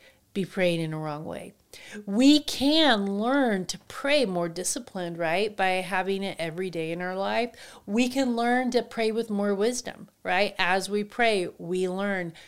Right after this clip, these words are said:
to pray with more wisdom. But I encourage you again,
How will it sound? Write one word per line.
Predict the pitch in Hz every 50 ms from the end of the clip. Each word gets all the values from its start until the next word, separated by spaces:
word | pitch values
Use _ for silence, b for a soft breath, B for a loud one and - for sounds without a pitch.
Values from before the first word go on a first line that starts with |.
| B B -
to | - 202
pray | - - 190 180 175
with | 165 165 170 -
more | 165 160 160 165
wisdom. | 165 160 151 151 185 175 - - - - - B B B B B -
But | 214 214
I | 208 - 226
encourage | 226 220 214 208 - - - 269 269 285 294 285 220 202
you | 214 190
again, | 180 175 165 156 185 196 190 180 170 165 160 165 -